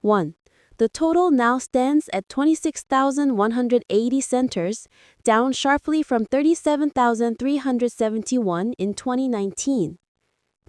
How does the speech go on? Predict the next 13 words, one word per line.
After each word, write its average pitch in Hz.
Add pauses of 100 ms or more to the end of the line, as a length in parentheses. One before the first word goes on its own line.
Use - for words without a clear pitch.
Two. 185 (420)
If 226
current 339
trends 247
continue, 220 (400)
closures 330
in 233
twenty 277
twenty-five 254
could 320
surpass 254
two 294
thousand, 202